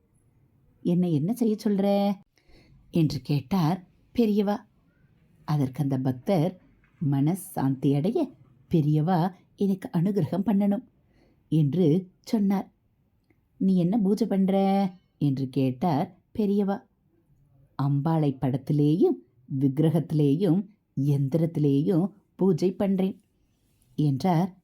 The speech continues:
அவர். "ரொம்ப சரி, படத்துல அம்பாள் இருக்கிறதா நினைச்சுதானே பூஜை பண்ற?"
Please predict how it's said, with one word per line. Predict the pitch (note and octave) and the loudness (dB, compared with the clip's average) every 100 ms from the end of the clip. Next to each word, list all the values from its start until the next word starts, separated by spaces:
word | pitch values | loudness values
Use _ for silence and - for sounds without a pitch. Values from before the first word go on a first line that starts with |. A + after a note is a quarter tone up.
| _ - | _ -4
அவர். | G3+ F#3+ F#3+ - _ _ _ _ _ _ _ _ _ | -2 -2 -4 -8 _ _ _ _ _ _ _ _ _
"ரொம்ப | D3 D3 D3+ G#3+ | -2 0 0 -2
சரி, | G#3+ F3 F3+ - _ _ _ _ - | 0 0 -2 -6 _ _ _ _ -4
படத்துல | D#3+ C#3 C3 F#3 D#3+ G3 - _ _ | -2 -2 -2 0 0 -2 -6 _ _
அம்பாள் | D3+ C#3+ D3 F3+ G#3 - | -4 -2 0 0 -2 -2
இருக்கிறதா | D#3 C3 D3 C#3 G3 E3 G3 - _ - | -4 -2 -2 -2 -2 -2 -4 -8 _ -2
நினைச்சுதானே | D3 D3+ D#3+ A3 F3+ D#3 G#3+ | 0 2 2 0 0 0 0
பூஜை | F3+ G3+ A3 | -2 -2 -2
பண்ற?" | G3 G3 | -2 0